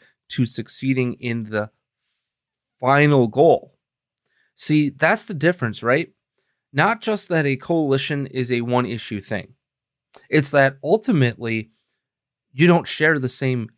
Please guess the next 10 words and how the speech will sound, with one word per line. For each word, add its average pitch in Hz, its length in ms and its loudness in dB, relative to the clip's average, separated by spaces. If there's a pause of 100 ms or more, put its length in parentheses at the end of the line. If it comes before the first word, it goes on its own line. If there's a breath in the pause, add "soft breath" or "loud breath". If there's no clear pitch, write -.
(160)
end 117 340 0
goal. 120 440 0 (1600)
You 135 80 2
might 190 220 4
share 175 200 2
the 151 80 0
same 151 220 -2
end 143 160 -2
goal 139 200 0
on 117 260 -2